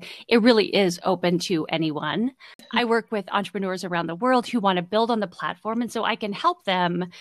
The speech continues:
um, really understand what it is they need for their business to build their business on the Celo platform. Um,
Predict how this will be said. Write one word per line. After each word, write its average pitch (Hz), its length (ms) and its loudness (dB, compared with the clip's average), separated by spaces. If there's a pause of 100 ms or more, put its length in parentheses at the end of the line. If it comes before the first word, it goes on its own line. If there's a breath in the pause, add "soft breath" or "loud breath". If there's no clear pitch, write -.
(320 loud breath)
um, 185 540 4
really 277 260 0
understand 240 600 2
what 220 160 2
it 226 80 0
is 220 160 2
they 196 120 4
need 180 520 0 (140)
for 233 140 2
their 190 160 4
business 214 580 -2 (120)
to 170 540 2
build 175 180 4
their 190 120 2
business 175 440 -2
on 165 300 2
the 180 80 2
Celo 165 360 0
platform. 175 680 0 (460 loud breath)
Um, 202 300 0